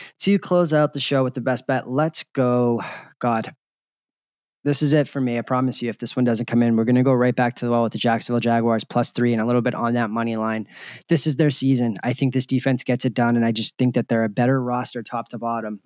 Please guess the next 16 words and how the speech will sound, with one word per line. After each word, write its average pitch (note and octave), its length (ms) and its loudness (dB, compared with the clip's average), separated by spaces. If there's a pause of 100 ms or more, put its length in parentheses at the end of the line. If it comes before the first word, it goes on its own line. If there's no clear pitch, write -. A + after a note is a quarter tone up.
uh, A2 220 -2
than A#2+ 180 -2
Indianapolis. A2 680 -2
Jacksonville A2 560 -4
is G2 160 -8
a G#2+ 40 -12
great B2 300 -4
situation B2+ 480 -4
here. A#2+ 80 -4
I A2 140 -4
know C3+ 240 0
they're D#3 120 0
on D#3 120 2
the C#3+ 80 2
road, C3 280 2 (400)
uh, A#2 300 -2